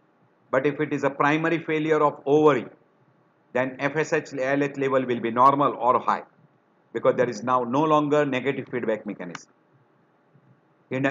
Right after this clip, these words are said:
idiopathic hypogonadotropic hypogonadism, short form it is called I H H. It is very common in female.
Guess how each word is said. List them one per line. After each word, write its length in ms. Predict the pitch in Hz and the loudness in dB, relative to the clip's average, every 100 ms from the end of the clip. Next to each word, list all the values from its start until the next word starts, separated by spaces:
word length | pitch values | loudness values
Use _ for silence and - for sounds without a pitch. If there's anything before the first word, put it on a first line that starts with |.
| 127 | 0
idiopathic 640 | 147 160 170 170 160 165 | 0 2 4 2 -2 -6
hypogonadotropic 1120 | - 151 151 147 147 151 147 147 147 143 147 - - | 0 0 2 0 0 0 0 0 -4 -4 -8 -8 -4
hypogonadism, 800 | 123 135 135 135 135 127 120 107 123 _ _ _ _ _ _ _ _ | -2 0 -2 -2 -2 -2 -4 -6 -14 _ _ _ _ _ _ _ _
short 220 | 139 139 | 0 2
form 160 | 156 147 | -2 -2
it 100 | 139 | -4
is 160 | 139 | -8
called 260 | - 135 131 131 | -2 -4 -2 -2
I 220 | 139 135 | 0 0
H 220 | 139 135 | -4 -4
H. 240 | 113 104 - _ _ _ _ _ _ _ _ _ _ _ _ _ _ _ _ 110 | -8 -8 -20 _ _ _ _ _ _ _ _ _ _ _ _ _ _ _ _ -8
It 80 | |
is 120 | 127 101 | -8 0
very 240 | 135 165 | 0 2
common 540 | - 151 151 160 156 - _ _ _ _ _ _ _ _ _ _ _ _ - | 2 2 2 -2 -4 -16 _ _ _ _ _ _ _ _ _ _ _ _ -8
in 220 | 135 - | -8 -6
female. 420 | 151 139 131 139 | -2 0 0 -4